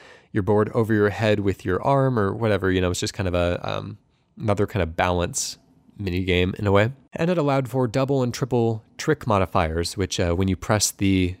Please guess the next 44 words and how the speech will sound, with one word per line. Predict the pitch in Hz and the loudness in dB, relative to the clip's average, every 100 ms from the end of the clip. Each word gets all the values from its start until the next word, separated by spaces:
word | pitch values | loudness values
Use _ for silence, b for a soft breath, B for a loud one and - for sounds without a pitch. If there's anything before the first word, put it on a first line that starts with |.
| _ | _
flip | - 143 139 - | -4 -2 -2 0
button | 110 107 113 | -2 0 -2
especially | 95 - 123 113 - 135 135 139 135 | -2 -2 0 0 0 2 2 0 -4
more | - 113 117 | 0 2 4
than | 117 113 113 117 | 2 0 0 -2
once, | 117 127 143 - - | 0 -2 -2 -6 -2
then, | 107 104 101 | 0 2 2
uh, | 101 101 104 123 _ _ | 2 2 0 -8 _ _
it'll, | - 104 104 101 160 - _ _ - | -2 2 2 0 -6 -18 _ _ -6
instead | 110 - 117 | -2 0 0
of | |
just | 104 110 | 0 0
doing | 123 113 | 2 2
a | 98 | 2
kick | - 120 | 0 -2
flip, | - 113 - | 0 0 0
you | |
can | 110 98 | -2 0
do | 95 | 2
a | 90 | 2
double | 90 101 98 | 2 0 2
or | 98 90 | 0 0
triple | - 131 - 127 127 - | 0 -2 2 0 0 -10
kick | - 131 | -4 -4
flip. | - 135 135 _ _ _ _ | 0 0 0 _ _ _ _
Tony | - 127 | -2 2
Hawk's | 113 110 | 2 2
Pro | - | -2
Skater | 104 113 104 | 0 2 0
three | - 143 156 | 2 0 0
introduced | 107 95 92 - | 0 0 0 2
online | 110 104 104 110 | 2 2 2 0
play | 113 123 147 | 0 2 2
on | 131 | 0
the | |
PlayStation | 90 104 - 101 - 98 | -4 -4 -4 -4 -6 -6
two. | 123 135 147 b b b b b b - | -4 -4 -6 b b b b b b -8
And | 143 131 120 | -2 -2 0
Tony | 139 139 | 0 2
Hawk's | 120 | 0
Pro | - 127 | 0 -2
Skater | - 117 | 0 0
four | 113 - 160 143 143 | -2 0 2 4 2
introduced | 143 139 135 123 120 - | 0 -6 0 2 2 -2